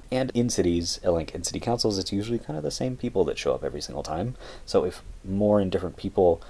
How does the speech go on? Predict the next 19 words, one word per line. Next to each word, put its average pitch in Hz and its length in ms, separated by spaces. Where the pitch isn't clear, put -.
show 92 280
up 113 220
because - 380
they've 85 240
been 82 320
inspired, 90 480
because 82 240
they 80 120
understand 87 600
that, 76 280
wait, 82 280
this 101 200
can 95 200
be 87 100
better 87 320
and 80 180
should 98 220
be - 80
better, 69 320